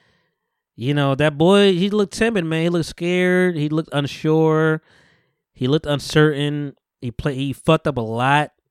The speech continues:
a lot, a lot. Matter of fact, I'm gonna go, I'm, I'm putting too much, too much, uh, stank on this man's name. I gotta, I gotta find his name just so I can know. Zach Wilson. Zach Wilson,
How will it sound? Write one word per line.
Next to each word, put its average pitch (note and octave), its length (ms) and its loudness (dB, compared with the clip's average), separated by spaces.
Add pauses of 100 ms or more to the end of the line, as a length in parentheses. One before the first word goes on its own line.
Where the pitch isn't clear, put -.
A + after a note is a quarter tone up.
(160)
a A2+ 100 -10
lot, B2 540 0 (240)
a A2 60 -10
lot. B2+ 460 -2
Matter F#3 100 -2
of G#3 40 -4
fact, G#3 80 -6
I'm G#3+ 160 -4
gonna D#3 120 -6
go, - 80 -20 (420)
I'm, F#3 160 -6
I'm F3+ 160 -4
putting C#3+ 200 -4
too C3 120 -6
much, A#2 320 -10
too B2+ 100 -10
much, A2+ 220 -10
uh, G2+ 500 -8 (380)
stank A#2 300 -8
on A2 80 -6
this G#2+ 100 -10
man's G#2+ 260 -8
name. G#2+ 180 -10
I A#2+ 60 -8
gotta, A2+ 180 -6
I A#2 60 -8
gotta A2+ 260 -8 (320)
find G#2+ 260 -10
his G2+ 100 -10
name G#2 280 -12
just G#2 140 -14
so G#2+ 60 -10
I G2+ 60 -10
can G#2 120 -14
know. G2+ 160 -14 (340)
Zach D#3 320 4
Wilson. A#2 560 -4 (880)
Zach D3+ 320 -2
Wilson, F3 760 0